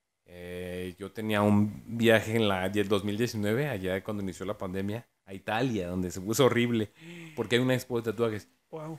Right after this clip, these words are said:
Speaker 1: Está, está padre. Uno, de repente puedes trabajar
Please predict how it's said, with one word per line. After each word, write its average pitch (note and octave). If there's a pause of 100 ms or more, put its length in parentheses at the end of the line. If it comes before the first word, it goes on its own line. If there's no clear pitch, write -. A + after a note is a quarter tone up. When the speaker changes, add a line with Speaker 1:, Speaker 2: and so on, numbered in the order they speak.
Speaker 1:
Está, C3 (1040)
está C3
padre. C#3+ (540)
Uno, A3+
de F#3+
repente E3
puedes E3
trabajar B2